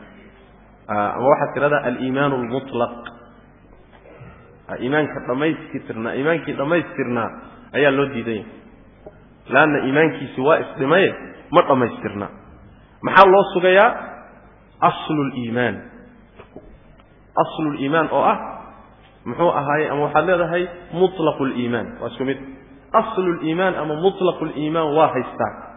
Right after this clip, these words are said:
Laakiin maxaa loo diidan yahay? Waxaa loo diidan yahay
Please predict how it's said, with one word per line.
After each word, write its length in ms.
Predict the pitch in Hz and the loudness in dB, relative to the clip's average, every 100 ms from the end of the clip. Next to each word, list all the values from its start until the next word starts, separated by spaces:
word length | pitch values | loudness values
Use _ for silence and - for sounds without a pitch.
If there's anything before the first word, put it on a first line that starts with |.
| - - | -20 -4
Laakiin 280 | 156 151 185 | 0 0 0
maxaa 180 | 160 202 | 4 4
loo 100 | 196 | 4
diidan 340 | 170 175 170 156 | 2 -2 0 0
yahay? 200 | 123 143 143 - - - - - | 2 0 -2 -10 -18 -20 -20 -20
Waxaa 160 | - 147 | -4 2
loo 140 | 151 156 | 2 2
diidan 260 | 143 143 175 | -2 0 0
yahay 200 | 165 170 | 2 0